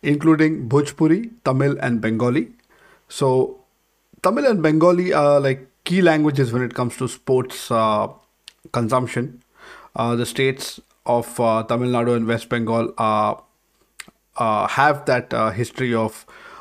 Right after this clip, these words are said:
own, uh, having, uh, leagues in different, uh, uh, teams, uh, franchises in different leagues, sorry, uh, and, uh, an overall awareness of sports in those, uh, two states.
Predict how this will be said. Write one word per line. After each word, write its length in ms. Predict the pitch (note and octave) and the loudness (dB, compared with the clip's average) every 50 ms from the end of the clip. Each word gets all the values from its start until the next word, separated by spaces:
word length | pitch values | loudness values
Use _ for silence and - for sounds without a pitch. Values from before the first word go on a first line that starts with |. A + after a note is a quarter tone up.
| - - - | -20 -10 -4
own, 300 | - B2+ B2 C3 - - | -2 -2 -2 -2 -4 -6
uh, 320 | - B2 A#2 A2+ A2 A2+ G#2+ | -2 0 2 2 4 2 2
having, 380 | A2 A#2+ A#2+ A#2+ A#2+ A#2+ A#2 | 2 0 0 0 0 0 0
uh, 160 | A2+ A2 G#2+ A2 | 0 0 0 0
leagues 560 | A2 A#2+ C3+ C3+ B2+ A#2+ - - - - - - | 0 0 0 0 0 -2 -6 -10 -12 -12 -14 -8
in 200 | - B2+ B2 A#2 | -6 -4 -2 -2
different, 500 | A2 A#2+ - - B2+ A#2+ A#2 A2 A#2+ - | -2 -4 -2 -2 -2 -2 0 -2 -2 -2
uh, 120 | A2+ G#2+ - - | -2 -2 -2 -2
uh, 120 | B2+ B2+ | -2 -4
teams, 380 | B2 - - F#3 F#3 F3 E3+ C#3 | -2 0 0 2 2 2 2 0
uh, 100 | B2+ C#3+ | -2 -2
franchises 600 | - C#3 C#3 C#3+ C#3 E3 D#3 D3 C#3+ C#3+ C3+ B2+ | 0 0 0 0 2 2 0 2 2 0 0 0
in 100 | A#2+ A2+ | 0 -2
different 320 | A#2 A2+ - B2 A#2 G#2+ | -2 -2 -4 -2 -2 -2
leagues, 300 | G#2+ A#2+ C3+ C#3 - - | 0 -2 -2 -4 -6 -4
sorry, 260 | - C3 B2+ D3 F3+ - - - - - - - - _ | -4 -2 -2 -2 -4 -6 -10 -16 -18 -16 -18 -18 -10 _
uh, 340 | B2 B2 B2 A#2+ A#2+ A#2+ - - | -4 -2 0 0 0 -2 -2 -2
and, 400 | - C3+ C3+ C#3+ D3 D3 C#3+ C#3 - _ _ _ _ - | -2 0 0 0 0 -2 -4 -8 -10 _ _ _ _ -4
uh, 180 | C#3 C3 C3+ - - | -2 -2 -2 -2 -2
an 160 | D3 C#3+ D3 | 0 2 4
overall 320 | C#3+ C#3 D#3 D#3 D3+ D3+ | 4 6 6 6 6 4
awareness 420 | C3+ A#2+ B2 B2 B2 B2 B2 A#2+ - | 4 2 2 2 2 0 -2 -4 -4
of 80 | A#2 | -8
sports 400 | - - - C3 B2+ A#2+ - - | -8 -6 -4 -2 -2 -2 -2 -4
in 80 | C3+ A#2+ | -4 -2
those, 320 | A2+ A#2 A2+ G#2+ - - | -2 -2 -2 -4 -4 -4
uh, 140 | A#2+ A2 G#2+ | -2 -2 -2
two 180 | G#2+ - B2 A2+ | -2 -4 -4 -4
states. 460 | - - - C#3+ E3 G#3 - - - | -4 -4 -2 -2 -2 -2 -4 -10 -16